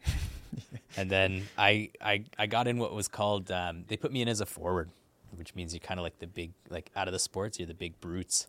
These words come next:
Speaker 1: Mm.
Speaker 2: Um, and so a lot of the,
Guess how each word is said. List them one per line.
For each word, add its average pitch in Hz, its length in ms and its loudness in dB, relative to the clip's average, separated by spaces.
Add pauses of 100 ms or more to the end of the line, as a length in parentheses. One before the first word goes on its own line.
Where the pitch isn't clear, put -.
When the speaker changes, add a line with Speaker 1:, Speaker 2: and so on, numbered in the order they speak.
Speaker 1:
Mm. 104 400 0 (260)
Speaker 2:
Um, 82 400 -6 (1200)
and 92 140 -2
so 98 420 6 (1500)
a 110 80 -2
lot 101 280 6
of 101 180 -2
the, 92 400 2